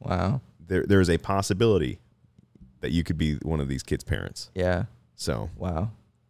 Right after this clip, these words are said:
Speaker 2: I mean, there's not a possibility.
Speaker 1: Okay, whatever
Speaker 2: But
Speaker 1: you
Speaker 2: she's
Speaker 1: say,
Speaker 2: just
Speaker 1: sir.
Speaker 2: <laughs> Shut up. Oh, what a, what a,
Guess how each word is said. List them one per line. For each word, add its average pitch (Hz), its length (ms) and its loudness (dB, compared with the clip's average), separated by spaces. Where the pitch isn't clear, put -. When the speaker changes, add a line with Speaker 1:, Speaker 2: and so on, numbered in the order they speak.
Speaker 2:
I 104 60 4
mean, 104 180 8
there's 104 200 8
not 107 220 8
a 90 40 2
possibility. 58 760 -4
Speaker 1:
Okay, - 280 -2
whatever - 220 6
Speaker 2:
But 107 60 6
Speaker 1:
you 98 60 4
Speaker 2:
she's 98 60 2
Speaker 1:
say, 92 80 4
Speaker 2:
just - 120 2
Speaker 1:
sir. - 220 0
Speaker 2:
<laughs> 415 100 -6
Shut - 320 0
up. - 260 -2
Oh, 120 260 12
what 127 140 12
a, - 40 12
what 127 220 10
a, 120 60 12